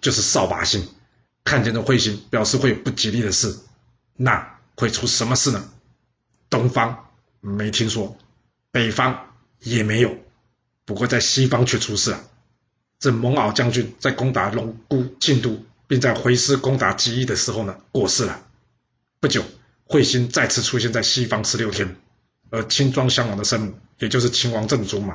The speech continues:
夏太后过世了。哇，有没有那么倒霉？怎么彗星到其他地方都没事，就偏偏在西方会出事啊？呃，这有没有一种可能，就是这些天体运动呢，会造成磁场或是引力的变化，进而影响到的？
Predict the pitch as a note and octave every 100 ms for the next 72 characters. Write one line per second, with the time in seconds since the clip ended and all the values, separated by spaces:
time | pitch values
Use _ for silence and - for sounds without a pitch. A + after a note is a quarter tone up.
0 | - - - C#3 - - G2+ G2+ - G2+
1 | - F2 - - _ _ _ _ _ _
2 | _ - - D#3+ C#3 B2+ C3 D3 D#3+ C#3+
3 | F#2+ G2 G2 - _ - C#3 C3+ D3+ D3+
4 | D3+ C3+ C#3 B2 C3 B2 B2 G#2+ G2+ A2
5 | - _ - C#3 - B2+ B2+ B2 A#2+ A#2+
6 | A2 G#2+ G2+ G2 - G2 - _ _ _
7 | _ _ _ _ _ - A2+ A2 G#2+ G#2
8 | G#2 - D3 G#2 G#2+ B2+ C3 B2 - F#2+
9 | F2+ - _ _ _ _ D3 C#3 D3 D3
10 | D3 D3 G#2 B2+ B2+ B2 G#2 - C3+ D3+
11 | - G#2+ - A2+ - - - C3 C#3 -
12 | A2 A#2 A#2+ G#2+ A#2 - - B2+ A#2 A#2
13 | G#2 G2 A2+ -